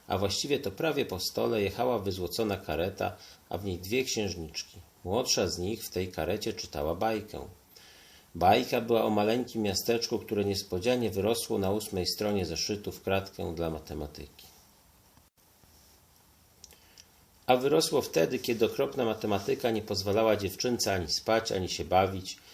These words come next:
ani szyć z gałganków sukienek dla lalek, ani nawet słuchać bajek bardzo starej babci, która bajek znała ogromną ilość,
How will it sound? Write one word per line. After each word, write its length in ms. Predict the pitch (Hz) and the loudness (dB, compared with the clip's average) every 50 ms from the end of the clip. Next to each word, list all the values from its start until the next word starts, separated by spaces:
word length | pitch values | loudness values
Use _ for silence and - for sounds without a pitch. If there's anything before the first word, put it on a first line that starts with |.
| - - - - - | -20 -20 -20 -12 -4
ani 240 | - 107 107 107 101 | 0 2 2 2 2
szyć 280 | 104 - 165 156 135 - | 2 2 2 2 0 0
z 40 | - | 2
gałganków 580 | 117 104 101 104 117 120 120 117 - 107 98 | 4 4 4 6 4 4 2 2 -2 -6 -6
sukienek 480 | - - 95 - - 110 107 104 92 90 | -6 -8 -4 0 0 2 2 2 2 2
dla 160 | 87 85 82 | 2 2 4
lalek, 440 | 82 90 92 95 92 90 87 - - | 6 6 8 8 6 6 2 0 -2
ani 220 | - 113 123 123 123 | -2 0 0 2 2
nawet 340 | 139 139 127 127 120 - | 2 2 0 0 -2 -4
słuchać 320 | - 123 - 123 104 98 101 | -6 -4 -2 -2 -2 -2 0
bajek 340 | 107 120 127 127 113 104 104 | 0 2 4 4 2 2 2
bardzo 380 | 110 139 143 135 - 131 127 | 4 4 4 4 2 0 -4
starej 300 | - - 120 113 110 101 | -2 -2 0 2 2 2
babci, 400 | 95 110 117 - - - - 113 | 2 2 2 2 0 -4 -10 -10
która 220 | - - - 104 98 | -8 -4 -4 -2 0
bajek 340 | 104 117 120 113 107 104 | 0 0 0 0 0 -2
znała 260 | 104 113 117 113 110 104 | -4 -4 -2 -2 -2 -2
ogromną 440 | 104 113 123 135 131 131 127 120 | -2 -4 -4 -4 -4 -4 -4 -4
ilość, 540 | - 156 151 131 131 135 139 - - - - | -4 -4 -2 0 0 0 -2 -4 -8 -12 -16